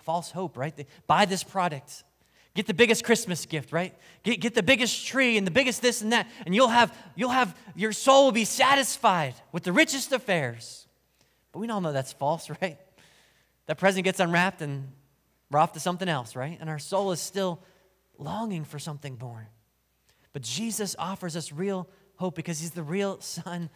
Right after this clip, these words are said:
of God. And he calls us to believe and to abide, to believe and to abide. And all of a sudden,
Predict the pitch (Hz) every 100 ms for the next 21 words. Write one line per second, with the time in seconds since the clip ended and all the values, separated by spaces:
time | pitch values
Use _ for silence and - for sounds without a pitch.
0 | _ _ - 139 131 180 185 147 127 _
1 | _ - 143 165 202 202 - 160 143 147
2 | 208 214 202 - _ - 135 - 135 139
3 | 147 135 123 _ _ - 139 143 175 208
4 | 214 190 _ _ 147 - 160 135 139 139
5 | 139 196 208 - 190 170 151